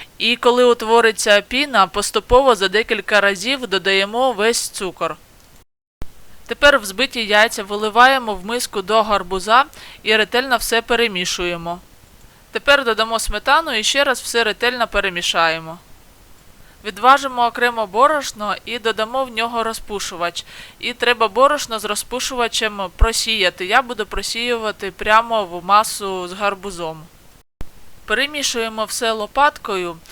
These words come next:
Після того, як перемішали все з борошном, в масу треба додати олію і ще раз все перемішати.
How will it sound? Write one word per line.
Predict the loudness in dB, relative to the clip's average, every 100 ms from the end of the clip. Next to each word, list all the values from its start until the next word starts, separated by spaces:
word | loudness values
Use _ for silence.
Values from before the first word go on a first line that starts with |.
| -14 -8
Після | -4 -2
того, | 0 0 0 0
як | 0 0
перемішали | -2 -4 -4 -4 0 2 2 -2
все | -4 -2 -2
з |
борошном, | -4 0 2 2 -2 -8 -10 -10 -18 -20 -14
в | -10 -6
масу | 4 4 4 0 -4
треба | -2 -2 0 -2
додати | -2 2 4 4 0 -4 -6 -6
олію | -6 -4 -6 -6 -6 -8
і | -4 -4 -2
ще | 0 0
раз | 0 -2
все | -2 -4
перемішати. | -4 -4 -6 -6 -8 -8 -10 -12